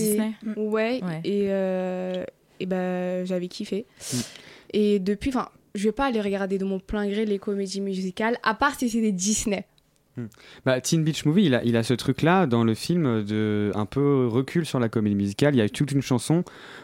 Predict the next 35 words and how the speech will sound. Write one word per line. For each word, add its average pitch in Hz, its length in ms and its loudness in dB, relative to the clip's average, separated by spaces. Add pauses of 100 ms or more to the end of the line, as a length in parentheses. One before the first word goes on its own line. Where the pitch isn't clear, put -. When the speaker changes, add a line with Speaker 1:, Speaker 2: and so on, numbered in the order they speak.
Speaker 3:
où, 135 260 4
euh, 104 720 4
en 104 80 -2
fait, 131 180 0
il 110 60 -4
s'est, 104 220 -2 (180)
pour 113 140 2
l'histoire, 131 340 0
c'est, 110 240 -2
euh, 101 160 2
un 113 140 2
couple 113 560 4
de, 92 240 -2
d'adolescents 104 500 2
qui 131 140 -2
se - 80 -6
retrouve, 107 340 -4 (640)
euh, 95 400 2
coincé 127 520 2
dans 104 360 2
un 95 440 2
film 170 200 2
de 139 60 4
comédie 117 260 2
musicale 104 500 2
et, 131 240 4
euh, 101 200 4
la 101 160 4
fille - 200 0
en 123 80 4
question 110 300 0
déteste 139 380 2
les 120 80 2
comédies 101 240 2
musicales, 95 480 2